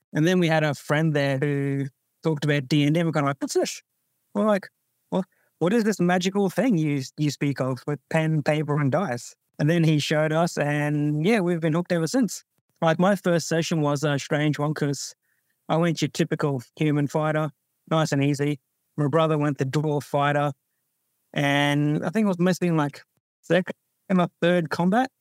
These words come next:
We were next to each other. He rolled a critical failure, missed. D M's kinda like, "Oh, roll to see if you hit your brother." Of course, he gets a crit,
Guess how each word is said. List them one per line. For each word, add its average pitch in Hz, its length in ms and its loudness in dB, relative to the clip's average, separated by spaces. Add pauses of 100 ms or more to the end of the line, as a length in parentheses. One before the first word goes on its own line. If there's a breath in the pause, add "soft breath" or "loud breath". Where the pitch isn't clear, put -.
(100)
We 170 100 0
were 156 100 0
next 160 240 -2
to 175 60 -2
each 175 160 -4
other. 196 240 0 (460)
He 185 160 0
rolled 156 260 0
a 143 60 -4
critical 143 400 -2
failure, 143 420 0 (840)
missed. 160 640 0 (580)
D 165 160 4
M's 160 180 2
kinda 156 200 0
like, 147 160 -2
"Oh, 165 180 2
roll 151 480 0
to 156 140 -4
see 156 180 -2
if 151 180 -4
you 143 120 0
hit 160 180 -2 (300)
your 160 80 -2
brother." 180 320 0
Of - 960 -20
course, 165 160 2
he 175 80 2
gets 143 240 -2
a 139 60 -2
crit, - 580 -4